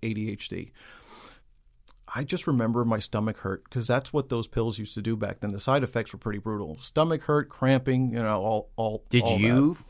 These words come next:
Speaker 2: feel, I mean, no one is able to self-diagnose at six years old, but did you,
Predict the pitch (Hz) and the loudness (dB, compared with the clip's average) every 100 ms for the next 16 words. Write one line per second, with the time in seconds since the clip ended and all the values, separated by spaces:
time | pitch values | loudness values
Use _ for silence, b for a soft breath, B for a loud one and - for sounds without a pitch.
0 | - 120 117 104 117 117 104 104 110 107 | -2 4 4 6 6 6 4 6 6 6
1 | 95 90 95 92 90 - 92 87 85 80 | 4 2 2 2 -2 -2 0 2 2 2
2 | 85 85 - 80 87 - 80 92 165 87 | 0 0 -2 -4 -6 -2 0 8 8 8
3 | 80 b b b - 104 82 85 90 95 | 2 b b b -4 -2 0 0 2 0